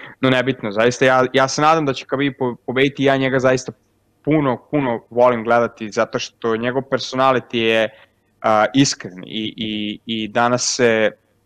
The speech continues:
sport bazira na nekim fake personama i, i, i to mene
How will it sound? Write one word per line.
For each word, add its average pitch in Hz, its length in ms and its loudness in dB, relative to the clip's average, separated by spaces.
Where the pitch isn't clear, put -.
sport 139 400 0
bazira 123 540 2
na 113 140 -4
nekim 110 600 -6
fake 131 340 -2
personama 113 720 -2
i, 104 500 -6
i, 101 300 -8
i 107 200 -4
to 123 120 2
mene 113 260 2